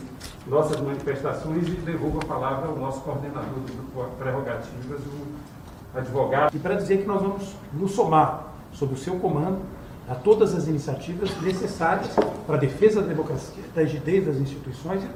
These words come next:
Speaker 2: do nosso sistema, enfim, eleitoral, que é determinante, enfim, né, um pressuposto, digamos, fundante do Estado Democrático de Direito. Então, é, para hipotecar a nossa restrita solidariedade, o grupo, o senhor conhece a maior parte das pessoas, eu não vou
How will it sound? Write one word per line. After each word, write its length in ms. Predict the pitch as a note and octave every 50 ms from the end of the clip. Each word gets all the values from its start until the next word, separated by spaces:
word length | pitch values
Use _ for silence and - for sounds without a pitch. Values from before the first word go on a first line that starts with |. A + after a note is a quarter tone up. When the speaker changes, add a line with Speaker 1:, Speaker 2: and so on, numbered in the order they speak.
| -
Speaker 2:
do 120 | F3 A3 A3
nosso 260 | G3 F3 F3 F3+ -
sistema, 420 | G3 F#3 - D#3+ D#3+ D#3+ E3+ F#3+ F#3+ - - - - - - -
enfim, 340 | C#3 C3+ C3+ - D3 D3 D3
eleitoral, 720 | C#3+ C3+ C3+ C#3 - D3 C3 B2 B2+ C3+ F3+ F#3+ - - - - - - -
que 80 | C#3+
é 40 | C#3
determinante, 760 | C3+ D#3+ C#3 - F3+ D#3+ E3+ D#3+ D3 C#3 C#3+ D#3 D#3 D3+ -
enfim, 240 | C#3+ C3+ C3+ C3+ C3
né, 240 | C#3+ D#3+ C#3+ C#3 D3
um 160 | C#3 D3 -
pressuposto, 580 | C3+ C3 - - - - C3+ C#3 C3+ - - D3 - - - - - - - -
digamos, 300 | A#2+ A2+ C3 B2+ C3 -
fundante 500 | - D#3+ E3 D3+ B2+ C3+ C#3 C#3 C3+ -
do 120 | C#3+ D3+
Estado 380 | D#3 - - - B2+ B2+ B2+ C3
Democrático 500 | C#3+ D3 D3 C#3+ - C#3+ C#3 C#3 - C#3
de 100 | C3+ D3
Direito. 240 | C3+ B2 - - -
Então, 260 | G#2+ - D3 E3+ F3+ - - - - - - -
é, 100 | B2+ B2+
para 180 | C3 - D3 C#3+
hipotecar 1160 | C3+ - F#3+ F#3+ - - - - - - F3+ - - F#3+ - - - G3+ A#3 A#3+ - - - C3+
a 40 | C3
nossa 260 | C3+ C#3+ C3+ - D3
restrita 460 | C3+ C#3 C3 - - F3 F#3+ F3+ D3
solidariedade, 680 | C#3 - C#3 B2+ B2+ B2 A#2+ A#2 B2 D3+ F#3 F3+ -
o 40 | D3+
grupo, 320 | B2+ C3+ - - A3 -
o 20 | -
senhor 160 | - E3+ E3+
conhece 340 | - F3+ F#3+ G3 F#3 - E3+
a 40 | C#3+
maior 200 | D3 D#3 D#3 D3+
parte 160 | D3 C#3+ C3
das 100 | C3+ -
pessoas, 380 | - C3 B2+ - F#3+ F#3 -
eu 60 | D#3+ D3+
não 140 | D#3 C#3+
vou 260 | C3+ B2+ D3+ E3 C3+